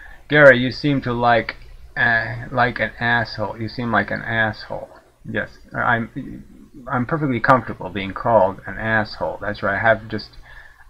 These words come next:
uh, to be called an asshole by assholes. You know what I'm saying? It's the greatest thing you can be called is an asshole by an asshole. Get it? Ken is a true <laughs> citizen scientist. And again, doing what?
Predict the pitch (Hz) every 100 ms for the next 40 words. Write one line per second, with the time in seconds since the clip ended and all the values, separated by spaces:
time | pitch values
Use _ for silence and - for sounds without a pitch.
0 | 123 113 - 139 117 123 123 139 135 101
1 | 113 117 - 110 104 92 95 110 107 107
2 | - 98 87 - - _ - 107 113 113
3 | 113 120 117 110 113 - - - - -
4 | _ - - - 135 107 - 117 98 120
5 | 117 110 104 - 117 101 98 92 92 -
6 | 143 117 82 92 92 95 - 104 104 -
7 | 98 95 92 92 - 104 107 107 - 95
8 | - - - _ - - - - 107 110
9 | 110 - - - - - _ - 135 131
10 | 110 120 110 104 - - 131 120 104 -
11 | 123 131 - 123 107 101 - 104 101 104
12 | 101 - - - - - - - 98 101
13 | 107 110 90 90 95 - - - - 110
14 | 120 110 110 95